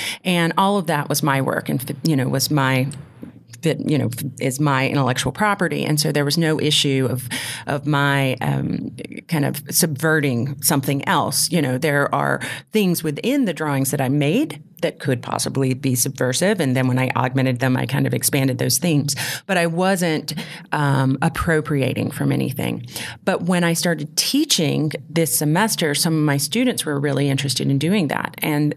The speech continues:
Blipar has an approval process for their blips, and there were some that they wouldn't approve. And I understand that. And it made me realize, though, why artists traditionally, um, have either built their own apps.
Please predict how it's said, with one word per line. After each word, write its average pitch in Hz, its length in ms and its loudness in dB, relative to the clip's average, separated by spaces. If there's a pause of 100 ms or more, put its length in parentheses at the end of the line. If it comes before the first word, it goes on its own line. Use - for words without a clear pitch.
Blipar 170 460 0
has 147 180 2
an 147 80 2
approval 160 460 0
process - 500 -2
for 143 140 -2
their 139 160 0
blips, - 380 -2
and 143 180 0
there 139 100 2
were 143 100 2
some 135 280 0
that 147 160 -4
they 156 100 0
wouldn't 143 260 0
approve. 185 480 -2 (460)
And 185 380 2
I 208 140 2
understand 185 600 2
that. 240 320 2
And 180 320 2
it 185 160 0
made 208 240 2
me 214 140 2
realize, 190 480 2
though, 151 220 0
why 160 440 2
artists 151 480 2
traditionally, 139 800 2 (520)
um, 147 460 2 (180)
have 165 300 0
either 220 480 2
built 180 340 0
their 156 220 0
own 247 220 2
apps. - 600 -2